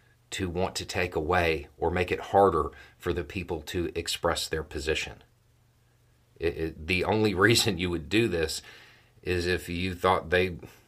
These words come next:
were just incapable of handling their own affairs. Okay, so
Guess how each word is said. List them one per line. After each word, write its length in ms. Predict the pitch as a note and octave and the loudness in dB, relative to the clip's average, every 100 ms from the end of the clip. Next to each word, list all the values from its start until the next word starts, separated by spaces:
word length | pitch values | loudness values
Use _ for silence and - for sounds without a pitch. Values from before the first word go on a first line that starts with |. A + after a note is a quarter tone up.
| - | -2
were 140 | F#2 | 2
just 200 | G#2 G#2+ | 4 2
incapable 800 | - A2+ - C3+ D#3 A#2 F2 G#2 | 2 0 2 0 0 0 4 4
of 80 | A2+ | 4
handling 400 | G2 E2+ E2+ F2+ | 2 0 0 0
their 200 | D#2+ D#2+ | 0 0
own 140 | D2+ C#2+ | -2 -6
affairs. 640 | - C#2 C#2 - - - _ _ _ _ _ _ _ _ _ _ _ _ B2+ | -4 -6 -6 -12 -12 -14 _ _ _ _ _ _ _ _ _ _ _ _ 8
Okay, 500 | D3 C#3+ C#3+ F#2 C#2+ | 8 10 6 4 -2
so 500 | - - G#2+ G2+ F2 | -8 4 6 6 4